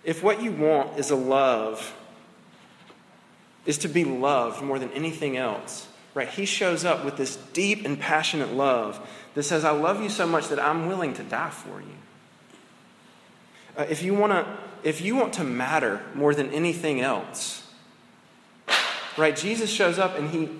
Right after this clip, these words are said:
he accomplishes salvation, and he says, "I'm gonna take your, your terrible resume, and I'm gonna give you mine."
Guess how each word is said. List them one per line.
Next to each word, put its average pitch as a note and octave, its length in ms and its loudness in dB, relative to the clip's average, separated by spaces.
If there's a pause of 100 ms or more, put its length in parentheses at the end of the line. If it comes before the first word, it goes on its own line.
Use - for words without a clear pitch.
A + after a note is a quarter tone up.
(460)
he F#3 140 2
accomplishes G#3 840 2
salvation, E3+ 680 4
and C#3+ 100 0
he D3+ 60 2
says, D3+ 200 4
"I'm D#3+ 200 4
gonna F#3 160 2
take F#3+ 400 0
your, F3 340 4 (560)
your D#3 140 4
terrible E3 640 4
resume, A#2 680 0 (720)
and C3 100 -2
I'm F3+ 80 4
gonna F3+ 140 2
give C#3+ 260 0
you C3 120 -2
mine." G2+ 520 -6